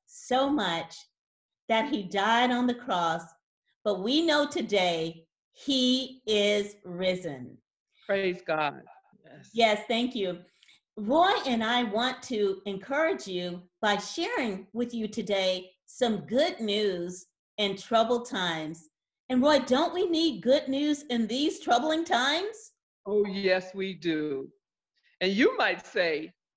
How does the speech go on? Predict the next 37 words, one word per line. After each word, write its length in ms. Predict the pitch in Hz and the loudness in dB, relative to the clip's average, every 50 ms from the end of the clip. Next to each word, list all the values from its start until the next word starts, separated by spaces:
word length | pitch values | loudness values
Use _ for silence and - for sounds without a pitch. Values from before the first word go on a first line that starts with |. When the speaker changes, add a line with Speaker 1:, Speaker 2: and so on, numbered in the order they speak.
| _ _ _ | _ _ _
Speaker 2:
"Well, 340 | 285 269 254 226 226 226 - - 190 | 2 4 6 6 4 4 0 -6 -6
<laughs> 80 | - | -2
what 300 | - - 277 - - - 403 | 2 2 4 4 4 4 4
is 220 | 427 440 523 - - | 4 4 2 -2 -4
the 100 | 240 214 | -6 -6
good 260 | 180 175 208 202 - - - | -2 0 -2 -2 -2 -4 -10
news 360 | - 185 175 165 - - - _ | -8 -6 -6 -6 -8 -10 -12 _
in 120 | 208 208 202 | -10 -8 -8
the 100 | 190 190 | -8 -6
midst 360 | 196 208 220 247 - - - | -4 -2 -2 -2 -2 -4 -8
of 100 | 214 196 | -6 -4
this 140 | 208 202 202 _ - | -4 -4 -4 _ 0
covid 440 | 233 262 277 294 277 - 151 127 - - _ _ _ _ - | 2 2 2 0 -2 -6 -6 -6 -6 -8 _ _ _ _ -4
nineteen? 720 | 214 233 240 262 254 - - - 370 370 349 220 175 - | 0 2 2 2 0 -2 -4 -2 0 0 0 -2 -4 -6
Speaker 1:
Mm-hmm. 80 | - - _ _ _ _ _ _ _ _ _ | -10 -16 _ _ _ _ _ _ _ _ _
Speaker 2:
What 260 | 202 269 302 - - | 2 2 2 2 0
good 280 | - 277 294 320 359 - _ - | -6 -8 -6 -4 -4 -6 _ -8
news 340 | 233 262 269 269 285 285 277 - | -8 -6 -6 -6 -6 -8 -8 -8
is 160 | - - 523 523 - - | -2 -2 -2 -2 -2 -2
there?" 320 | 240 196 170 151 - - - _ _ _ _ _ _ | -2 0 0 -2 -4 -6 -10 _ _ _ _ _ _
But 80 | 320 269 | -4 -2
if 260 | 254 - - 254 254 | -2 -2 -4 -6 -8
you 60 | 240 | -8
think 260 | - - 262 349 466 480 | -4 -2 -2 0 2 0
about 420 | 403 226 233 214 190 180 175 170 | 2 2 4 4 4 4 4 2
it 100 | 170 165 - | 0 0 0
and 140 | 202 202 208 | 0 0 0
you 80 | 208 202 | 0 2
look 220 | 202 226 214 220 | 2 2 2 2
around, 440 | - 208 196 175 156 151 143 143 143 - _ | -2 -2 -2 0 0 0 0 -2 -6 -8 _
we 140 | 214 247 247 - - | -6 -6 -2 2 4
all 260 | 226 226 240 262 247 - - | 4 6 6 4 2 0 -2
see 120 | - - | -4 -2
that 240 | 180 185 180 175 - | -2 -2 -2 -2 -2
there 240 | 202 190 180 175 170 | 0 2 2 2 2
is 120 | 165 160 175 | 0 -2 -4
lots 480 | 170 170 180 196 196 202 208 208 - | -4 0 2 4 4 4 2 0 -6